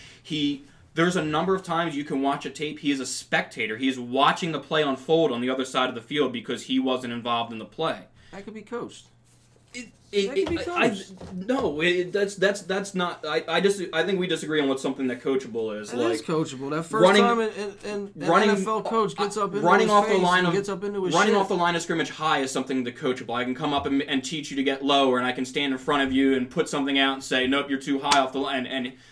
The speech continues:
Speaker 1: you know, slap your pad and let you know you need to get lower and practice on that. A mentality of, "I'm not getting the ball,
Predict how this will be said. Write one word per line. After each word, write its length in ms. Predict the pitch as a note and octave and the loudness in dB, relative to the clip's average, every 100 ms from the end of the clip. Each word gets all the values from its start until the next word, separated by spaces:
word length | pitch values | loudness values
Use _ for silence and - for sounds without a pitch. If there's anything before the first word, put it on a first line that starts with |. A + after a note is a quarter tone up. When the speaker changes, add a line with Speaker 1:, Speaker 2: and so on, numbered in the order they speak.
| - | -6
Speaker 1:
you 80 | C3+ | 0
know, 100 | B2+ | 0
slap 380 | B2 D#3 C#3+ C3+ | 0 0 0 0
your 100 | C3+ | -2
pad 240 | D3 C#3+ | 0 0
and 80 | C3+ | 0
let 140 | C3 | -2
you 80 | C#3 | 0
know 60 | C3+ | 0
you 80 | C3 | 0
need 100 | B2+ | 0
to 80 | |
get 180 | C3 C3 | -2 0
lower 300 | C#3 C#3 B2+ | 2 4 2
and 80 | A#2+ | 0
practice 420 | D3+ C3+ C#3 C3 | 0 0 0 -4
on 140 | C3 C3+ | -2 0
that. 260 | C3 - - - | -2 -4 -14 -6
A 80 | D#3+ | 0
mentality 760 | D#3+ C#3+ - F3+ F#3+ G3 D#3+ C#3+ | 2 0 -2 0 2 2 2 0
of, 160 | C3+ C#3 | 0 0
"I'm 260 | D3+ F3 | 0 2
not 260 | E3 D#3+ D#3+ | 2 2 2
getting 280 | D3+ D3+ C#3 | 2 2 2
the 80 | B2+ | -2
ball, 640 | - D3 C#3 A2 G#2 | 0 4 4 2 -4